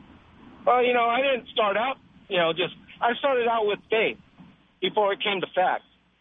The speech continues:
you know. I didn't start out just knowing all of a sudden, you know. I, hey, I mean, it ha-, there has to be a start, starting place. I didn't just start out thinking that God exists.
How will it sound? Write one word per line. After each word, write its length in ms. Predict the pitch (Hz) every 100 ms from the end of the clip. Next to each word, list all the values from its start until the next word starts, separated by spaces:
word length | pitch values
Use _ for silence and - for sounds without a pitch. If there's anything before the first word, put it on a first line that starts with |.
| _ _ -
you 100 | 156
know. 240 | 151 170 - _ _ _ _ _ _ -
I 80 | 226
didn't 140 | 277 -
start 200 | 240 226
out 220 | 226 190 190
just 260 | 202 156
knowing 400 | 180 190 208 165
all 160 | 156 160
of 60 |
a 120 | 139 -
sudden, 300 | 175 151 127
you 120 | 127
know. 100 | 135
I, 180 | 151 160
hey, 320 | 190 151 139
I 80 | 143
mean, 180 | 143 170
it 40 | 214
ha-, 160 | 214
there 160 | 196 214
has 80 | 185
to 60 | 165
be 100 | 170
a 40 | - -
start, 300 | 170 170 - -
starting 260 | 170 160 131
place. 260 | 127 104 - _ - _ _
I 120 | - 214
didn't 160 | 226
just 140 | 202 - -
start 260 | 196 190
out 280 | 185 180 131
thinking 300 | 165 156 151
that 200 | 131 131
God 220 | 156 147
exists. 420 | 127 120 147 110